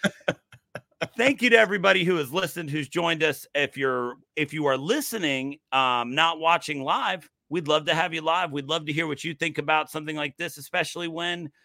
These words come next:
Speaker 2: we kinda have to get at one like this. So make sure you check
Speaker 1: Mm-hmm.
Speaker 2: us out. We broadcast live on Facebook, YouTube, Instagram, uh,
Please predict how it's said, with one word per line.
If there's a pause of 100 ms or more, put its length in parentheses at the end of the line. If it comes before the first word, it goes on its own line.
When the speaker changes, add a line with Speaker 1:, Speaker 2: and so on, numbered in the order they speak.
(200)
Speaker 2:
we
kinda
have
to
get
at
one
like
this.
So
make
sure
you
check
Speaker 1:
Mm-hmm.
Speaker 2:
us
out.
We
broadcast
live
on
Facebook, (280)
YouTube, (220)
Instagram, (480)
uh,